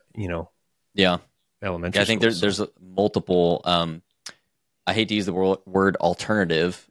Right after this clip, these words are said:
Speaker 2: but
Speaker 1: Yeah.
Speaker 2: if, if, I mean, makes us alternate to what we're getting, then I guess that's not so bad. But I, I know there are a lot of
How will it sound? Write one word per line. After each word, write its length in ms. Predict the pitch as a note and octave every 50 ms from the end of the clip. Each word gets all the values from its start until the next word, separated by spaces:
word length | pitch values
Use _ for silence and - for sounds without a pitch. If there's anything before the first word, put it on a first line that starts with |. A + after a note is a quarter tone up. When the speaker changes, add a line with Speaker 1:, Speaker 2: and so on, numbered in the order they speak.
| _ -
Speaker 2:
but 340 | - - F2+ F2 E2+ - _ _ - - - - _ _ _ _ _ _ _ _ - - _ -
Speaker 1:
Yeah. 80 | G2 F#2+
Speaker 2:
if, 160 | F#2 F2 - _ -
if, 300 | F#2+ F#2 - - - _ _ -
I 80 | G2+ G2+
mean, 300 | G#2 G2+ G2+ G2 G2 -
makes 240 | - G#2 G2+ - -
us 220 | G2 F#2 - -
alternate 640 | - F2+ F2+ F#2 F#2 - G2+ F2+ F2+ F2+ F2 - _
to 420 | - - G#2 F#2+ F2+ F2+ F2 E2+ E2+ _ _ _ _ _ _ _ _ _ _ _ _
what 160 | - G#2 G#2
we're 80 | E2+ F2+
getting, 480 | F2+ F2 G2+ F#2+ F#2 F2+ F2 F2 F2+ F2+
then 160 | F2 F2+ F2+
I 120 | F2+ F2+
guess 200 | E2 F#2 F2+ -
that's 180 | - F#2+ F2+ -
not 160 | G2 F2 -
so 120 | - G2
bad. 280 | F2 F2 F#2 E2+ E2+ E2+
But 260 | E2 G2 F#2+ E2+ - -
I, 160 | F#2+ G#2 -
I 80 | - G#2
know 160 | G#2+ G#2+ G#2+
there 160 | G2 G#2 G#2
are 200 | G2 G2 G2 G2 D#2
a 60 | F#2
lot 320 | F#2 F#2 F#2 F#2 F#2+ F#2 -
of 400 | F#2 F#2 F#2 F#2 F2 E2 - -